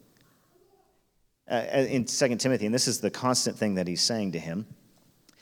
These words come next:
he says, Second Timothy, uh, two fifteen, he says, "Be diligent to present yourself approved to God as a workman who doesn't need to be ashamed, accurately handling the word of truth, in contrast with the worldly and empty chatter,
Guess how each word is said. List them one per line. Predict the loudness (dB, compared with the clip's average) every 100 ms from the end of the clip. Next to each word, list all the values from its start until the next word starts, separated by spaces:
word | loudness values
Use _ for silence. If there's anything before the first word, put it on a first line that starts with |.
| -6
he | 0
says, | 2 4
Second | 4 2
Timothy, | 0 2 2 2
uh, | -2
two | 2 2
fifteen, | 2 0 0 0
he |
says, | 2 0
"Be | 0 -2
diligent | 2 8 10 10 6 2 0
to | 0
present | 0 4 4
yourself | 2 2 2 2
approved | 0 6 8 8 4
to |
God | 4 6 6
as | 6
a | 4
workman | 4 2 2 0
who | 2
doesn't | 2 2 2
need | 2
to | 2
be | 2
ashamed, | 2 0 2 2 0 -2 -10 -18 -12 0
accurately | 2 2 2 2 4
handling | 4 4 4
the | 4
word | 4
of | 2
truth, | 2 4 4 2 -8 -20 -20 -20 -20 -20 -20 -20 _ -4
in | -2
contrast | 0 2 4 4 4 2 2 0 -2 -4 -12 -20 _ _ -2
with | 0
the | 2
worldly | 4 8 10 8 6 4
and | 4
empty | 2 0 -2
chatter, | 0 0 2 2 2 -4